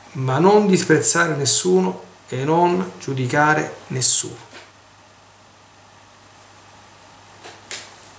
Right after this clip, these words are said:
Mai. Per questo che Gesù nel Vangelo è tassativo.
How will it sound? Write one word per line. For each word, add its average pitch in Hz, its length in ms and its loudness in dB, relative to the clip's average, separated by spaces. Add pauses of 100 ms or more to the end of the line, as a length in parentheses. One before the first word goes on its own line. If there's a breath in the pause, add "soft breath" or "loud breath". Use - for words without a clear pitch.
(140)
Mai. 185 760 2 (1700)
Per 120 120 -12
questo 196 260 4
che 147 80 0
Gesù 139 140 -2
nel 147 100 -2
Vangelo 139 320 2
è 123 100 -2
tassativo. 170 800 0